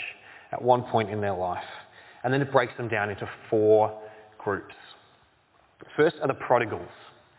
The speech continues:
who once were part of church but have rejected that identity and no longer follow Jesus. There are nomads who have not explicitly rejected their faith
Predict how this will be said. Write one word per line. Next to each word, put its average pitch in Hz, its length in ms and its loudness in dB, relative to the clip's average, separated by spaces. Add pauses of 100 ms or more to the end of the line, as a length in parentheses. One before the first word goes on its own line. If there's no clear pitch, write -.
(480)
who 131 160 2
once 139 240 4 (500)
were 123 160 4
part 117 300 0
of 104 60 -2 (120)
church 101 280 -2 (440)
but 104 120 4
have 117 160 0
rejected 117 560 -4
that 117 140 -4
identity 117 580 -2 (480)
and 120 160 -4
no 110 180 4
longer 107 400 0 (100)
follow 101 220 0
Jesus. 98 300 -8 (1500)
There 113 100 2
are 113 60 2
nomads 123 480 0 (1080)
who 131 120 2
have 131 160 0
not 151 320 2
explicitly 147 1200 0 (360)
rejected 123 580 -4
their 113 240 -4
faith 147 240 2